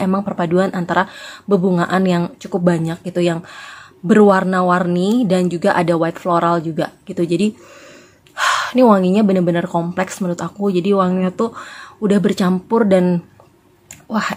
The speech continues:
ini tuh menghasilkan suatu wangi yang menurut aku tuh indah gitu. <sighs> Jadi yang kesan yang aku tangkap tuh wanginya tuh yang sedikit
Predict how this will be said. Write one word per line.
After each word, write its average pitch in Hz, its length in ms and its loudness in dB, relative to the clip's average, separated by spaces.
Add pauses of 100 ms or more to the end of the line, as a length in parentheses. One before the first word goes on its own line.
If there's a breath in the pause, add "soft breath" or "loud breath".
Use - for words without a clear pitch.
ini 208 160 4
tuh 233 80 2
menghasilkan 175 720 0
suatu 170 640 -4
wangi 175 240 0
yang 185 160 0
menurut - 80 -12
aku - 240 -10
tuh 202 80 -4
indah 180 480 0
gitu. 151 240 -6 (1300 soft breath)
<sighs> - 840 -10
Jadi 196 300 0 (160)
yang 202 160 2
kesan 196 320 0
yang 180 80 -2
aku 196 160 -2
tangkap 185 320 -2
tuh 269 240 2
wanginya 196 240 -2
tuh 277 160 0
yang 175 160 0 (1080 loud breath)
sedikit 208 400 -2